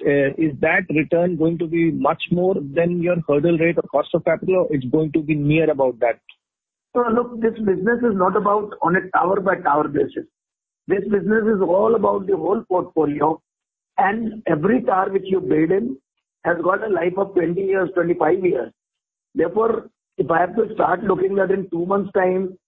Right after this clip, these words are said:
Speaker 2: if I don't get a second tenant, will I shut this tower? It doesn't work this way. Fortunately, our base is of ninety-five thousand odd towers on a consolidated basis. Therefore, a few more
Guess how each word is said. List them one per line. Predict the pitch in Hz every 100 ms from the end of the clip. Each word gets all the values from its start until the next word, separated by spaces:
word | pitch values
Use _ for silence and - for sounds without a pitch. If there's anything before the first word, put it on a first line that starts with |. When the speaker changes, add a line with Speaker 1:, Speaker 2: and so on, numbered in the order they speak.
| _ _
Speaker 2:
if | 165 165
I | 185
don't | 175 190 202
get | 185 185
a | 185
second | 175 185 175
tenant, | 180 185 175
will | 180
I | 180 - _ _ _ _ _ -
shut | 170 175
this | 196
tower? | 196 196
It | 202
doesn't | 202 214 208
work | 185 190 160
this | 156 -
way. | - - _ _ _ _ _
Fortunately, | - 180 175 226 220 226 233 240 - - _ _
our | 175 165
base | 156 185 -
is | 214 202
of | 202
ninety-five | 170 165 165 190 170 175 180
thousand | 175 175 175
odd | 170 -
towers | 156 156 160
on | 165
a |
consolidated | 165 156 156 156 156 156 165 156
basis. | 185 180 156 - _ _ _ _ _ _
Therefore, | - 190 208 202
a | 190 -
few | 185 214
more | 196 196 196